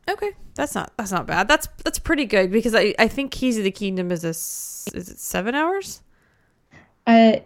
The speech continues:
Speaker 2: yeah, it's either five or seven,
Speaker 1: Five or seven, I
Speaker 2: um,
Speaker 1: can't remember.
Speaker 2: Yeah, and you're not, like, walking the whole three hours. Like, you know, you do, you do go on a couple of track, of attractions. So, like, you sit for that, and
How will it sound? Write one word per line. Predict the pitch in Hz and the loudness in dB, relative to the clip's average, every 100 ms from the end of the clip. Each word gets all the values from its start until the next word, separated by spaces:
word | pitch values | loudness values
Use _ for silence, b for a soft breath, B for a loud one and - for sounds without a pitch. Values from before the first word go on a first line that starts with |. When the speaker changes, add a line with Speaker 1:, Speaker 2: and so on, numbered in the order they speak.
| 220 | 4
Speaker 2:
yeah, | 220 214 | 8 8
it's | 220 | 6
either | 254 311 330 | 6 6 6
five | 330 - _ 220 220 226 | 0 -12 _ 4 6 6
or | 214 | 4
seven, | 208 - - 190 175 165 165 | -2 -8 -4 0 2 2 2
Speaker 1:
Five | 170 | 2
or | |
seven, | 170 196 | 0 -2
I | 185 180 | 0 0
Speaker 2:
um, | 170 | 0
Speaker 1:
can't | - | -4
remember. | 147 147 156 160 - b b b b b - | -12 -16 -18 -20 -20 b b b b b -2
Speaker 2:
Yeah, | 190 196 | 2 6
and | 233 | 8
you're | 254 277 | 10 10
not, | 294 294 | 10 6
like, | 240 226 220 | 6 6 4
walking | 202 175 190 190 190 202 196 | 0 4 6 8 6 0 0
the | |
whole | 185 185 185 185 | 2 4 4 2
three | - 190 185 | -2 0 2
hours. | 170 170 175 180 180 180 | 2 4 6 6 4 2
Like, | 170 170 | 2 2
you | 165 | 2
know, | 165 | 4
you | 165 190 | 4 2
do, | 165 196 196 190 180 | 4 8 8 8 6
you | 208 | 4
do | 202 233 | 8 8
go | 226 202 | 10 8
on | 196 | 8
a | 196 | 6
couple | - 190 190 | 4 2 6
of | 180 | 4
track, | - 170 170 175 - | 4 2 2 0 0
of | 185 | 0
attractions. | 180 180 165 180 180 180 180 | 2 0 0 0 0 0 4
So, | 175 165 | 6 6
like, | 170 165 | 4 2
you | 175 | -4
sit | - 185 170 | 2 2 4
for | 175 | 4
that, | 170 165 160 160 - | 6 6 4 2 0
and | - 160 165 | 0 2 4